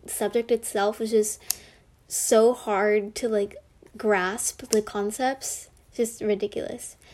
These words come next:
But yeah, um, what am I gonna do in five years?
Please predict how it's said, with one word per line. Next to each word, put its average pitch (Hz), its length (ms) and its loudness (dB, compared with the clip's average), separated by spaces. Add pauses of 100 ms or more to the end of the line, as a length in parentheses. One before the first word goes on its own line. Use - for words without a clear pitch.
(320)
But 240 80 -2
yeah, 269 280 0 (200)
um, 254 520 -2 (1300)
what 262 120 -2
am 285 120 -6
I 302 60 -4
gonna 294 220 -4
do 254 480 0
in 240 140 -2
five 208 380 -4
years? - 680 -8